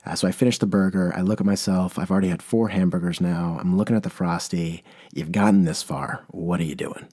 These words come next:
And then I went in and I ate half the Frosty. I, I had my full. I showed exceptional self-discipline, and I put it aside. I had half of it.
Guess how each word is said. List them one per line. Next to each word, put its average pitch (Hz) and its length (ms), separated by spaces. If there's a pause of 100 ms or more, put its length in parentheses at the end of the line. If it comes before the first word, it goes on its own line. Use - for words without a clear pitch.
(120)
And 110 140
then 113 100
I 107 80
went 98 240
in 92 60
and 98 120
I 104 80
ate 131 140
half 127 220
the 113 60
Frosty. 107 520
I, 95 240
I - 20
had 110 240
my 104 140
full. 101 260
I 98 60
showed 98 340
exceptional 113 580
self-discipline, 98 880 (520)
and 92 80
I 90 40
put - 240
it 120 80
aside. 98 380
I 90 40
had 85 160
half 110 280
of 101 120
it. 98 180